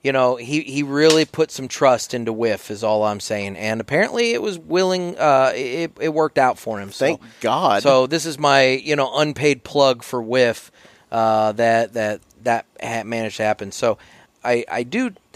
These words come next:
Speaker 1: I do tend to, when I smoke in the car, I roll the windows down because
Speaker 2: Yeah.
Speaker 1: I don't like all the smoke being in the actual cabin with me and everything. But, um, with that said, yes, um, apparently that stuff works pretty well with, uh,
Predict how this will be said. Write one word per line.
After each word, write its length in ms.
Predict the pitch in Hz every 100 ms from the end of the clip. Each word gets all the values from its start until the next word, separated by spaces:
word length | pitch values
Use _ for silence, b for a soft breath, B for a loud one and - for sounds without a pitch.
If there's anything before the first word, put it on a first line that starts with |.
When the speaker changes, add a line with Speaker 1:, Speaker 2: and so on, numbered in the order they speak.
| 123
Speaker 1:
I 180 | - 320
do 200 | 311 311
tend 300 | - 208 185
to, 80 | 160
when 400 | 139 151 151 147
I 80 | 143
smoke 380 | - 151 147
in 100 | 139
the 60 | 127
car, 300 | - 117 117 143
I 140 | 175
roll 260 | 160 143 123
the 80 |
windows 400 | 107 110 110 113
down 320 | - 120 117 - B B B
because 480 | 117 123 117 113 107
Speaker 2:
Yeah. 40 | -
Speaker 1:
I 100 | 139
don't 140 | 143
like 180 | 131 120
all 80 | 123
the 80 | 113
smoke 520 | - 117 113 113 -
being 260 | 117 113 110
in 280 | 117 113 104
the 200 | 101 78
actual 380 | 110 - 101
cabin 400 | 95 107 101 104 104
with 180 | 104
me 120 | 113 107
and 80 |
everything. 340 | 110 107 113 104
But, 260 | 110 107 - B B B -
um, 400 | 101 98 98 101 -
with 180 | 127 -
that 200 | 113 -
said, 420 | - 107 101 95
yes, 440 | 107 92 - - -
um, 360 | 98 95 90
apparently 400 | - 151 190 -
that 160 | 175 165
stuff 240 | - 156
works 160 | 151 -
pretty 200 | 143 135
well 300 | 131 127 113
with, 320 | 107 - -
uh, 180 | 101